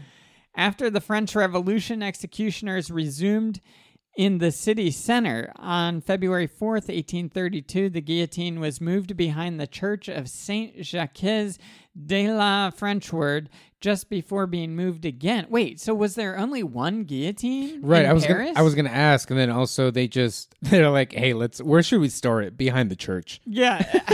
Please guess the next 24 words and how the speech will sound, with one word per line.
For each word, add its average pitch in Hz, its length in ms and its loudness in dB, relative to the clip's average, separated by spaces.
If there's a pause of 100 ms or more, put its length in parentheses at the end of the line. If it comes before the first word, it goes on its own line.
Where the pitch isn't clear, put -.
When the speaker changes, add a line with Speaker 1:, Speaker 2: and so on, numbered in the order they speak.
Speaker 1:
<laughs> - 20 2
okay, 254 420 0
and 226 220 -4
then 294 140 -6
appropriately, 190 720 -2
they 160 160 0
did 214 240 6
move 185 320 0
it 180 160 -8
to 175 180 0
a 131 60 -2
prison. 143 580 -2 (460)
Speaker 2:
Right, 139 460 2
right. 104 140 -4
Speaker 1:
Can 247 140 -2
we 294 320 -6
stop 208 520 -12
Speaker 2:
That 349 120 6
makes 247 180 4
more 233 80 0
Speaker 1:
bringing 220 220 -2
the 208 80 0
Speaker 2:
sense. - 80 -8
Speaker 1:
prisoners 202 600 0